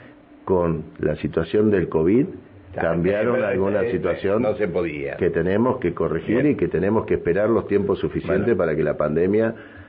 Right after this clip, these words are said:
Speaker 1: eh, entender esos, esos formatos y esa formalidad.
Speaker 2: ¿Qué le pasa?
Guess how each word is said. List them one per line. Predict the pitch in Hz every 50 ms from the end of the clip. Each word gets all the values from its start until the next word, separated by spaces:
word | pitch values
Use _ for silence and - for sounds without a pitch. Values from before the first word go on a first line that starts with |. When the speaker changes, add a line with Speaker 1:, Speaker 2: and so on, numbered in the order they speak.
| - - -
Speaker 1:
eh, | - 80 78 - -
entender | 78 87 80 90 90 90 98 117 127
esos, | 131 - - 110 104 95 85 - -
esos | 104 101 - 123 110 -
formatos | 87 98 92 95 101 110 110 - 120 110
y | 95
esa | - - 85
formalidad. | - 80 76 76 71 69 69 - - 226 - - - - - -
Speaker 2:
¿Qué | - 127 135
le | 139 131 107
pasa? | - - 123 110 - - 110 107